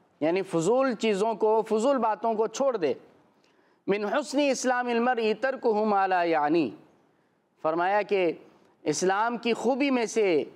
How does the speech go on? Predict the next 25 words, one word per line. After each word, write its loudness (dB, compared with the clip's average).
इस्लाम -2
के 0
हुस्न 0
में -2
से -2
ये 0
है 0
कि 0
लायानी 0
बातों -2
को 0
छोड़ -2
दिया 2
जाए, 2
लायानी 0
चीज़ों 0
को, 0
फजूल -2
चीज़ों -2
को 0
छोड़ -2
दिया 2
जाए। -2
प्यारी 0
बच्चियों, 0